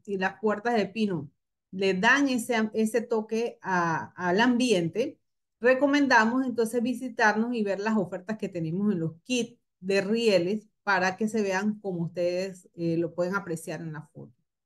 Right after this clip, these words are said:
Bueno, vamos a, aquí, hasta aquí hemos visto bastante de las puertas de pino. Más adelante nuevamente vamos a retomar algunos temas y conceptos, eh, importantes.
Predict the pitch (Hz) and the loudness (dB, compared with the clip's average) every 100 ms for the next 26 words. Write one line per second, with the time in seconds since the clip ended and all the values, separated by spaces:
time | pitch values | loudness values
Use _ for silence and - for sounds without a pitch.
0 | _ _ _ _ _ _ _ _ _ _ | _ _ _ _ _ _ _ _ _ _
1 | _ _ _ _ _ _ _ 175 165 170 | _ _ _ _ _ _ _ -6 -2 -2
2 | 202 262 254 247 240 240 - 190 180 202 | 0 0 2 2 4 2 -2 -10 -6 -4
3 | 180 208 196 170 - 294 311 247 269 240 | -4 -4 -4 -6 -4 -2 -2 0 0 2
4 | 226 262 233 285 302 - _ 180 185 180 | 2 -2 2 2 2 -6 _ -4 -2 -2
5 | - 226 277 349 349 226 185 180 190 185 | -2 0 0 -2 0 2 0 -2 -4 -4
6 | 226 233 214 269 247 214 208 185 214 214 | -2 0 -2 -2 0 0 0 -2 -2 -2
7 | 202 196 220 220 214 208 220 220 214 208 | -4 0 2 4 2 2 0 0 -2 -4
8 | 180 196 208 196 170 170 165 180 180 _ | -4 -4 -6 -6 -6 -6 -4 -6 -8 _
9 | _ _ _ 190 180 202 214 214 - _ | _ _ _ 0 2 2 0 -2 -12 _
10 | 233 226 240 233 220 180 180 180 - 214 | 2 2 2 -2 -4 -6 -6 -8 -2 0
11 | 220 180 - 175 165 151 143 196 190 226 | 2 -2 -4 0 2 0 -2 -4 -2 -4
12 | - 269 202 - 269 | 2 2 2 0 -2